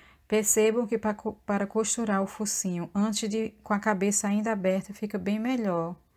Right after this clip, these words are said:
Até para posicionarmos, para segurarmos, ó.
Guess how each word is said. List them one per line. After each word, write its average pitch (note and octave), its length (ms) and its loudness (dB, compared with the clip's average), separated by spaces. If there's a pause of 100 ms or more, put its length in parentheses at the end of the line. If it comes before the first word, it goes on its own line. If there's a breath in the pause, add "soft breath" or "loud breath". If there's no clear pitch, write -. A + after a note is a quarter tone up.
(680 soft breath)
Até A3 240 -2
para A#3+ 500 0 (240)
posicionarmos, G3 1120 2
para F#3 240 0
segurarmos, F#3 960 0
ó. E3 180 -4